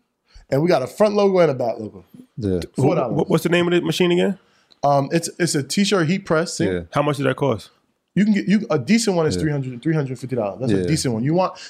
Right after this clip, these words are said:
Speaker 1: you want a quality heat press because one, it's gonna last longer,
Speaker 2: Yeah.
Speaker 1: and two, the, the heat is, is gonna be consistent.
Speaker 2: Like, you can go on Amazon right now. If you
Speaker 1: Yep.
Speaker 2: just type in power press machine, it'll come
Speaker 1: Yep.
Speaker 2: up. 'Cause, um,
Speaker 1: And
Speaker 2: and
Speaker 1: look at the reviews.
Speaker 3: So what,
Speaker 2: Yeah.
Speaker 1: Let's look at the
Speaker 3: wh-,
Speaker 1: reviews.
Speaker 3: wh-, what did that change our profit margin from?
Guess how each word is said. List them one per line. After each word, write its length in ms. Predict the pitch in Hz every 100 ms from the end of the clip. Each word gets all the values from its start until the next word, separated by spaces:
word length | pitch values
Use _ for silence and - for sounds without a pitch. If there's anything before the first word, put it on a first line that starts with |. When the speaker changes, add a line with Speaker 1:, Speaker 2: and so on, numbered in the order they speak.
| -
Speaker 1:
you 100 | 170
want 180 | 208
a 40 | 175
quality 400 | - 180 156 139
heat 100 | 160
press 180 | 135 123
because 340 | - 131 135 117
one, 220 | 170 185
it's 100 | 156
gonna 200 | 151 131
last 260 | 139 143
longer, 300 | 165 175 185 202
Speaker 2:
Yeah. 220 | - 92 87
Speaker 1:
and 160 | 143 139
two, 360 | - 185 160
the, 140 | 156 156
the 160 | 147
heat 180 | 135 185
is, 200 | 160 139
is 200 | - 147
gonna 180 | 139 143
be 60 | 139
consistent. 600 | 139 113 170 165 107 98
Speaker 2:
Like, 100 | 92
you 80 | 139
can 80 |
go 140 | 180 135
on 100 | 131
Amazon 280 | 143 135 117
right 140 | 120 123
now. 140 | 98
If 80 | 90
you 60 |
Speaker 1:
Yep. 60 | -
Speaker 2:
just 140 | 117
type 160 | - 110
in 140 | 104
power 260 | 95 104 104
press 260 | - 107 -
machine, 320 | 101 117 117
it'll 140 | 98
come 220 | 107 117
Speaker 1:
Yep. 80 | 101
Speaker 2:
up. 200 | 90 - _
'Cause, 180 | - 90
um, 240 | 92 90 90
Speaker 1:
And 120 | -
Speaker 2:
and 80 | 131
Speaker 1:
look 100 | 196
at 60 |
the 80 | 190
reviews. 400 | 180 180 190 117
Speaker 3:
So 100 | 151
what, 80 | 151
Speaker 2:
Yeah. 40 | 170
Speaker 1:
Let's 100 | 180
look 100 | 175
at 20 |
the 60 | 190
Speaker 3:
wh-, 40 |
Speaker 1:
reviews. 300 | 202 226 160 156
Speaker 3:
wh-, 20 |
what 80 | 165
did 100 | 160
that 140 | 151
change 240 | - 151
our 100 | 143
profit 320 | 135 143 127 120
margin 300 | 120 110 107
from? 280 | - 104